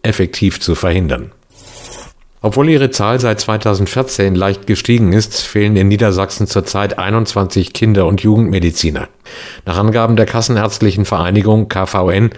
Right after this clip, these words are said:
klagen die Praxen über eine deutlich höhere Belastung, weil die Zahl der Behandlungsfälle im gleichen Zeitraum um fast vierhunderttausend angewachsen ist. Vom Fachärztemangel sind demnach vor allem ländliche Regionen betroffen,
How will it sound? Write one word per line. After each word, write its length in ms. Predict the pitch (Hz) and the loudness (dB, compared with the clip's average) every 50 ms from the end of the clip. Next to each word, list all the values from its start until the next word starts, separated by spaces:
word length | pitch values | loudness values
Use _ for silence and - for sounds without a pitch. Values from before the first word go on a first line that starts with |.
| - - - _ | -10 -20 -20 _
klagen 340 | - - 98 101 104 101 98 | -10 -6 -4 -2 0 0 0
die 100 | 98 98 | 0 0
Praxen 420 | - - 92 101 - - - 104 104 | 0 0 -2 -2 -2 -2 0 2 2
über 200 | 95 90 98 90 | 2 2 2 2
eine 180 | 90 95 90 | 2 2 2
deutlich 420 | 85 95 95 104 - 92 92 - - | 2 2 0 2 2 0 0 2 2
höhere 320 | 120 117 104 87 90 85 | 4 4 4 4 2 2
Belastung, 540 | 98 95 98 110 110 - - 107 90 80 76 - - - - - - - - - | 2 2 2 2 0 0 0 0 0 0 0 -6 -12 -20 -20 -20 -20 -18 -10 -6
weil 140 | 87 87 | -4 -2
die 140 | 87 92 90 | 0 0 0
Zahl 240 | - - 101 98 104 | 0 -2 -2 0 0
der 100 | 104 95 | 0 2
Behandlungsfälle 720 | 90 90 80 95 104 104 104 107 98 - - 104 101 104 | 2 2 2 2 2 4 4 2 2 0 0 0 2 2
im 140 | 98 98 101 | 2 2 2
gleichen 340 | 95 95 92 98 98 113 107 | 2 0 0 0 0 -2 -4
Zeitraum 540 | - - 101 98 95 - - 104 107 107 104 | -2 -2 -2 -2 -2 -2 -2 0 0 0 -2
um 200 | 107 - 104 95 | -2 -2 -2 -2
fast 300 | - - 98 92 - - | 0 0 -2 -2 -4 -4
vierhunderttausend 800 | - 139 131 117 113 101 95 92 - - 85 85 87 95 98 - | 0 2 2 4 4 2 2 0 0 0 0 0 2 0 -2 0
angewachsen 560 | - 104 110 107 95 90 80 78 - - 73 | 0 0 2 2 2 0 0 -4 -4 -6 -6
ist. 380 | 69 - - - - - _ _ _ _ - - - - - - - - | -6 -6 -8 -10 -14 -18 _ _ _ _ -20 -20 -20 -20 -20 -20 -14 -6
Vom 200 | - 107 95 - | -4 -4 -2 -2
Fachärztemangel 840 | - 127 - 110 117 120 - - - 107 92 95 95 98 107 110 | -2 -4 -2 0 0 -2 -2 -2 -2 -2 0 0 2 2 2 2
sind 220 | 98 101 95 92 | 2 2 2 2
demnach 320 | 104 98 95 98 98 92 - | 2 2 4 2 2 0 -2
vor 160 | - 98 80 | -2 -2 0
allem 240 | 98 104 107 101 95 | 2 2 2 2 0
ländliche 500 | 92 104 117 113 110 101 85 - 87 82 | 0 0 0 0 0 0 0 0 0 0
Regionen 420 | 87 85 95 90 90 92 87 82 | 0 0 2 2 2 2 2 2
betroffen, 500 | 82 90 82 - - 92 - - 92 80 | 0 -2 -2 -2 -2 -2 0 0 -2 -2